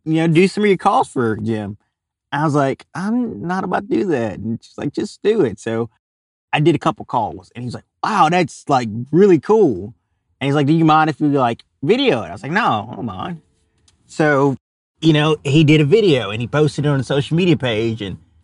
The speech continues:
uh, Eva posted it, and then, like, around this whole show, people like, "Who's going around blowing a dang on animal call? Like, who's blowing goose calls in here? Like, this is an archery show. Who's blowing goose calls?" And they're like, "No, that's that kid."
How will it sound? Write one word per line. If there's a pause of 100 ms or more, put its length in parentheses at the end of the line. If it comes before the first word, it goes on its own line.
(180)
uh,
Eva
posted
it,
and
then,
like, (920)
around
this
whole
show, (380)
people
like, (460)
"Who's
going
around
blowing
a
dang
on
animal
call?
Like,
who's
blowing
goose
calls
in
here? (580)
Like,
this
is
an
archery
show.
Who's
blowing
goose
calls?"
And
they're
like,
"No,
that's
that
kid."